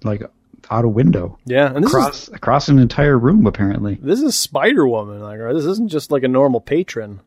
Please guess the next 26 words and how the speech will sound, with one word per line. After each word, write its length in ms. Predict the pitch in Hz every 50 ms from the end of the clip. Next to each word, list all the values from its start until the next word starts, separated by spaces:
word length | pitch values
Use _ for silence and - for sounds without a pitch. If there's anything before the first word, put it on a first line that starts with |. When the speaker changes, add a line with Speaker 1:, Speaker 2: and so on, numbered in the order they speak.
| _ _
Speaker 2:
Yeah. 420 | - 117 110 120 147 143 104 104 104 _ _ _ - _ _ -
<laughs> 60 | 226 _ _ _ _ _ _ _ _ -
Speaker 1:
And 220 | - 131 143 160
then 140 | 190 254 302
it 120 | 359 320 -
gets 200 | 277 277 - -
kinda 240 | - 196 185 165
confusing 560 | 139 - 143 127 - - 170 180 156 135 120 110
'cause 180 | - 120 123
we 100 | 123 123
cut 220 | 117 - - - -
to 140 | - 160
a 40 | 151
panel 460 | 135 - - 147 147 147 147 143 135
of 140 | 123 113 -
Caliban 560 | - - 143 147 156 151 143 147 139 131 120
alone, 420 | 110 107 104 113 131 139 123 110 104
and 100 | 104 101
he 120 | 104 107
says, 480 | 104 - 113 110 107 107 104 104 - _ _ - _ _
and 120 | - 120
he's 180 | 113 110 104 -
sliding 560 | - - 120 123 139 170 175 170 156 147 135
down 380 | 131 131 131 131 127 123 120 117
the, 340 | 117 113 107 104 101 104
uh, 340 | 104 101 98 95 95 95 95